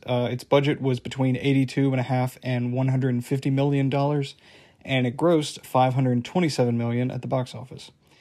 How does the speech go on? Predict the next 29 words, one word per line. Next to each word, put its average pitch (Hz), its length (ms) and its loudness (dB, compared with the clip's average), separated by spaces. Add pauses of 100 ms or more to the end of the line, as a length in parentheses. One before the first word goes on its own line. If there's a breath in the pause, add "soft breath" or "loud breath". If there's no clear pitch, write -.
(600 soft breath)
And, 131 600 2
uh, 131 240 2
basically, 156 480 4
this 143 180 2
movie 135 300 4
is 127 480 0 (100)
a 123 200 2
war 170 200 4
film. 120 340 -6
It's 135 140 -6
a 123 60 -6
period 123 340 2
piece. 135 300 -4 (360 soft breath)
It's 139 220 -2
a 127 140 4
historical 135 560 4
war 123 240 4
film, 131 420 0
and 123 560 0 (100)
it 135 140 2
is 123 140 -2
basically, 139 680 2 (300 soft breath)
it - 100 -8
depicts - 340 0
the, 131 500 4
uh, 123 340 0
evacuation 127 720 2
of 123 160 -2
Dunkirk 123 540 0